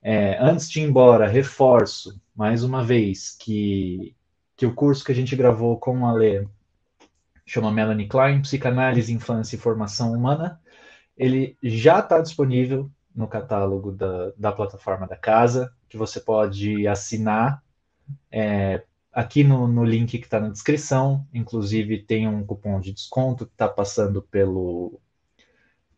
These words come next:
pelo chat, tá? Que é o Klein dez. E o link tá aqui embaixo na descrição, tá no chat. É, você pode se inscrever também pra receber esse material.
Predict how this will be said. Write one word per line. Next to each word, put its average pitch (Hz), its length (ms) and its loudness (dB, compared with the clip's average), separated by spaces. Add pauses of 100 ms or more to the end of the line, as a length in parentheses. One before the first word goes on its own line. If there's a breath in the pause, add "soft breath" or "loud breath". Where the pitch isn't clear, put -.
(320)
pelo 104 220 6
chat, 131 560 4 (240)
tá? 113 240 2
Que 120 120 -2
é 101 60 4
o 101 460 -2 (160)
Klein 101 460 2
dez. 104 580 4 (580 soft breath)
E 110 600 2
o 120 80 2
link 139 240 4
tá 135 80 4
aqui 123 160 -2
embaixo 117 300 2
na 104 60 -4
descrição, 143 520 0
tá 139 100 -4
no 120 100 -4
chat. 131 600 4
É, 110 320 2
você 110 240 -4
pode - 260 0
se 120 120 -4
inscrever 110 580 0
também 107 260 -2
pra 101 140 -2
receber 104 460 0
esse 120 200 -2
material. 113 640 0